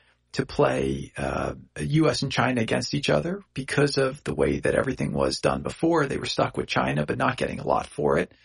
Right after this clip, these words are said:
Um, under Bush, they took Georgia. Under Obama, they took Crimea. Under Trump, there was no problems. And then under Biden, uh, unfortunately, I think they misplayed a couple of things, uh, which I think provoked, uh,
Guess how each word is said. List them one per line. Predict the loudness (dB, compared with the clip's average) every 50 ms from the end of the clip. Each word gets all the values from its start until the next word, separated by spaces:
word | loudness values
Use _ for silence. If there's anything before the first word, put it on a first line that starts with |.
| -20 -20 -20 _ _ _ _ _
Um, | 0 2 4 4 2 2 0 -2 -4 -6 -10 -8 _ 0
under | 0 2 2 2
Bush, | 4 4 2 2 2 -2 -2
they | -2 -2
took | -2 -4 -6 -2
Georgia. | 0 2 4 4 4 2 0 0 -2 -2 -2 -2
Under | -4 -4 -2 0 2
Obama, | 2 2 2 2 2 2 2 2 0
they | 0 0 0
took | -2 -4 -4
Crimea. | 0 0 0 2 2 2 2 2 2 2 0 -2 _ _ _ _ -8
Under | -4 -4 -2 -2
Trump, | 0 2 2 2 2 -2 -6 _ _ _ _ _ _ _ _ _ _ _
there | 0 0
was | 0 0 0
no | 0 -2 0
problems. | 2 2 2 2 2 0 -2 -2 -2 -2 -2 -2
And | -4 -2 -2 0
then | 0 0 0 -2 -2 -4 -8 -10 _ _ _ _ _ -20 -20 -8 -2
under | 0 2 4 4 4 2 2 0 -2 _ 0
Biden, | 0 2 2 0 0 0 -2 -4 -4 -6 -8 -8 -4
uh, | 0 0 0 0 0
unfortunately, | -2 -2 2 2 2 2 0 -2 -2 -2
I |
think | -2 -4 -2 -2
they | -2 0
misplayed | 0 0 -2 -2 -2 -2 0 0 0
a | 0
couple | -2 -4 -4 -4 -4 -6
of | -4 0
things, | 0 0 0 0 -2 -4 -4 -6 -8 -8 -4 -2
uh, | 0 0 2
which | 2 0 -2 -2 -2
I |
think | -2 -2 -2 -2 0
provoked, | 0 0 2 2 2 2 0 -4 -12 -18 -20 _ _ _ _ _ _ _ _ -8
uh, | -4 -2 0 0 0 0 0 -2